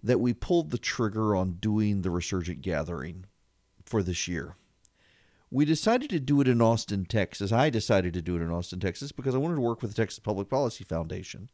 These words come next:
and had a friend of mine who was working there, and then he left and decided to run for Congress and left it in other people's hands. And they did a tremendous job helping us this weekend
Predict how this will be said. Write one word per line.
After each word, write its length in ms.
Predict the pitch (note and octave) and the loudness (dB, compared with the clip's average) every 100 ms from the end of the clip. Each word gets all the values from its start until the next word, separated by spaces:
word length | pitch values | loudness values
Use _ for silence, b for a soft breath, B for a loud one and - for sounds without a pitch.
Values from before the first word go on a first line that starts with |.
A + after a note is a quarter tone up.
| B B B B - | B B B B -4
and 420 | G#2 G#2 G#2+ G#2+ | 0 2 4 4
had 100 | A#2+ | 2
a 60 | B2 | 4
friend 220 | C3 A#2 | 2 4
of 40 | |
mine 220 | G#2 G#2 | 4 4
who 80 | G#2+ | 4
was 160 | G#2 G2 | 2 2
working 380 | G2+ F#2 F#2+ F2 | 0 2 0 0
there, 360 | E2+ F#2+ C3 | 0 0 0
and 440 | D2 G#2 G2+ G2+ G2 | 0 0 0 0 0
then 100 | G#2+ | 0
he 160 | A#2 | 2
left 400 | A2 G#2+ A2 _ | 4 2 2 _
and 100 | G#2+ | -4
decided 300 | G2 B2 G2+ | 0 2 2
to 60 | G2 | 4
run 160 | G2+ | 2
for 100 | F#2+ | 0
Congress 480 | G2+ F3 G3+ B2 - | 2 4 4 2 -2
and 100 | B2 | 0
left 220 | A2 A2 | -2 -2
it 80 | G#2+ | -4
in 60 | G#2 | 0
other 160 | G2+ | 0
people's 320 | G2 G#2+ A2+ F#3 | -2 -4 -4 -2
hands. 500 | F3+ G2 G2 - - b b b b b _ _ | -2 -4 -6 -14 -18 b b b b b _ _
And 760 | B2 B2 B2 A#2+ B2 B2 B2 A#2 | 0 2 4 6 6 6 4 4
they 140 | C#3+ | 4
did 180 | C#3+ D3+ | 4 6
a 120 | C3 | 6
tremendous 580 | B2 - C3+ C#3 D#3 C3+ | 4 2 2 2 2 2
job 320 | - B2 A2 | 4 6 6
helping 340 | G#2 G#2+ G2 E2+ | 6 4 2 -2
us 140 | E2 | -4
this 240 | - E2+ - | -6 -8 -6
weekend 520 | F2 - D#2+ F2 | -8 -6 -6 -6